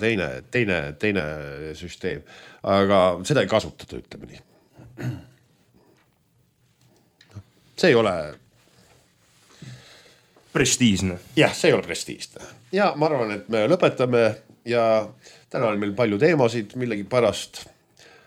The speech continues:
Speaker 1: Ja mõelge. Mõelge natuke vaimse raha pärast.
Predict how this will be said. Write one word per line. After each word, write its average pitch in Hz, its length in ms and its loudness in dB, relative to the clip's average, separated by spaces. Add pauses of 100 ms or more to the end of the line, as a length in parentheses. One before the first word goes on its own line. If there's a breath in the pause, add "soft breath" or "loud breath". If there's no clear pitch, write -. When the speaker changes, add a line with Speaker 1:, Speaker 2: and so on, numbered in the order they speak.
(160 soft breath)
Speaker 1:
Ja 104 180 0 (1600)
mõelge. 113 400 0 (2250 soft breath)
Mõelge 220 240 0
natuke 98 360 -6
vaimse 101 320 -4
raha 92 200 -6
pärast. - 440 -16